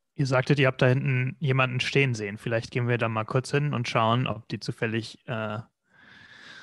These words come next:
einen Ausweis haben fallen lassen oder so.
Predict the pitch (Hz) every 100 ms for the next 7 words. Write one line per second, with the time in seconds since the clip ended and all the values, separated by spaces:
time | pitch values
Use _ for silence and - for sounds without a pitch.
0 | - _ _ 131 117 117 117 139 147 120
1 | 107 - 120 117 107 - 110 107 104 -
2 | 101 95 98 98 69